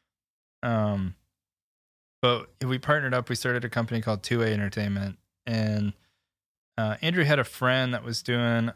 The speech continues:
a six-part PureFlix original series out in Lodi, California, where he lived. And, um, it was, like, a no-budget project.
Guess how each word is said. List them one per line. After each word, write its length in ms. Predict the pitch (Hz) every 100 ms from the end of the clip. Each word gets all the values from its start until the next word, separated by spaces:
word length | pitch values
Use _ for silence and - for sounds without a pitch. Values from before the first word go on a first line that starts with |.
| -
a 400 | 117 110 110 107 - _ _ _ -
six-part 880 | - 151 139 - 135 131 123 120 - _ -
PureFlix 520 | 127 123 123 117 -
original 520 | 110 107 110 107 104
series 640 | - 120 107 104 101 98 123
out 260 | 107 104
in 320 | 107 104 101 - _ 123
Lodi, 420 | 113 107 104 98
California, 540 | - 104 98 104 101
where 120 | 98
he 140 | 98 104
lived. 380 | 98 98 98 - _ _ _ _ _ _ _ -
And, 520 | 120 110 110 104 104 - _ _ _ _ _ _ _
um, 480 | 131 113 110 104 95 - _ _ -
it 60 |
was, 120 | 135
like, 140 | 131 123
a 60 |
no-budget 760 | 117 117 117 117 110 110 104 - _ _ _
project. 760 | 127 117 104 107 104 101 -